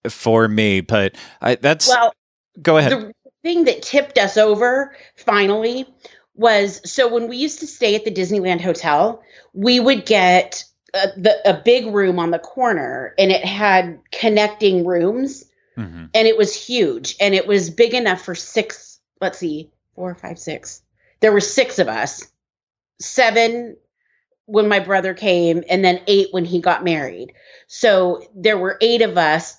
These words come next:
Speaker 2: at the biggest party at Disneyland. And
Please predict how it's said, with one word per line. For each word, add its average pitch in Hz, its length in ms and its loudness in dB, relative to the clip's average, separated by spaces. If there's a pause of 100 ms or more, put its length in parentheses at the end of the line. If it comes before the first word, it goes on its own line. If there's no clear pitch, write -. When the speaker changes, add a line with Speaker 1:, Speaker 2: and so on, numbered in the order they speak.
(120)
Speaker 2:
at 170 160 -6
the 185 60 -4
biggest 147 720 -4 (240)
party 156 400 -2
at - 80 -8
Disneyland. 127 640 -10
And 175 340 0